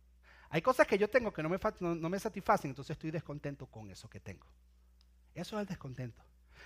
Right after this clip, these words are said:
Pero para entender bien el descontento y cómo, cómo de alguna manera tiene un,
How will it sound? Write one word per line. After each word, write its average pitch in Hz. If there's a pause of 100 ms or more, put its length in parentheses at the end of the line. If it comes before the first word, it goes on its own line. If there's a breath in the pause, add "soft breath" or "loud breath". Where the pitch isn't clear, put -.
(140 loud breath)
Pero 190
para 190
entender 190
bien 330
el 330
descontento 175
y 165
cómo, 262
cómo 220
de 247
alguna 202
manera 220
tiene 240
un, 233